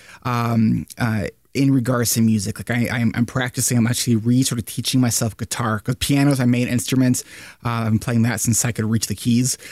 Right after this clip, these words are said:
Um, but I'm really, I really wanna learn guitar in the same way that I play piano. Um, so I've been practicing, I'm, I'm playing, uh, three days a week now. Um, since, uh, since the start of our, our, the beginning of our last coaching session, uh, I've been doing that. Um,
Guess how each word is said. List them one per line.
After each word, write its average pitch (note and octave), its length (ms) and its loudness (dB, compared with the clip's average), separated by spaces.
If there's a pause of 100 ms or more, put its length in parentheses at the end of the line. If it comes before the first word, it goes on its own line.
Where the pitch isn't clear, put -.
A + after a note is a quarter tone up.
(180)
Um, A#2 340 -2
but B2+ 160 -2
I'm C#3+ 100 4
really, E3 140 2
I D#3+ 60 0
really G3 220 2
wanna E3+ 200 4
learn B2+ 400 2
guitar B2+ 420 -2
in A#2 80 4
the A2 80 2
same B2 280 2
way A#2+ 120 2
that A2+ 80 0
I A2+ 60 2
play A2+ 260 -2
piano. A2+ 640 -2 (320)
Um, B2 240 -2
so C#3+ 140 0
I've F3 100 2
been F#3+ 240 2 (160)
practicing, C#3+ 640 0
I'm, B2 140 2
I'm B2 80 0
playing, C3 440 0
uh, A#2 220 -4
three C#3 300 -2
days B2+ 320 0
a C3 40 0
week A#2 300 0
now. F#3 260 2 (300)
Um, B2 400 2
since, - 720 0
uh, B2 240 0
since D3+ 160 -2
the G3+ 80 0
start C#3 240 -2
of B2+ 80 0
our, A#2+ 300 -2
our, G2+ 120 -2
the A2+ 80 -4
beginning A2+ 280 2
of A2+ 80 0
our A2+ 120 0
last G#2+ 200 -2
coaching C3 340 0
session, A2 440 -2 (280)
uh, A#2 180 -2
I've A2 120 0
been G#2+ 100 4
doing G#2+ 280 2
that. - 260 -2 (320)
Um, A#2+ 500 0